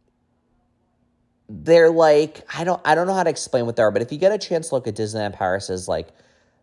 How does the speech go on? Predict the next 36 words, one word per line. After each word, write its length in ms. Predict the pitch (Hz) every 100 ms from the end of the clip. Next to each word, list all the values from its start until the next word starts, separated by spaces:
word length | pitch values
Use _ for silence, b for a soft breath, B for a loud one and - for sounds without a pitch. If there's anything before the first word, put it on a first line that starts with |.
| -
their 260 | 104 117 107
thirtieth 520 | - 110 101 98 92
statues, 800 | - 101 87 87 85 57 76 - b b b
first, 360 | - 151 190
they 80 | 151
were 140 | 131 101
all 280 | 127 165
just 540 | 165 98 95 113 - 113
in 360 | 104 98 95 -
the 100 | -
hub 440 | 85 - 87 76 -
of 120 | 82 -
the 80 |
park. 360 | - - - _ b b b
So 120 | -
you 140 | 131
got 160 | 147 185
to 40 |
see 180 | - -
all 160 | 107 104
thirty 280 | 117 101 95
of 140 | 82
them, 180 | 87 85
like, 180 | 82 -
right 340 | 90 95 90 -
there. 400 | 80 62 50 - b b b -
They 140 | 143
all 320 | - 175 196
moved 540 | 127 107 117 123 98 101
around, 460 | 95 104 92 78
too, 380 | - - 92 76
and 100 | 110
they 60 | 117
were 120 | 113
very 280 | 104 123 123
colorful. 1040 | - - 151 151 151 - 143 143 139 -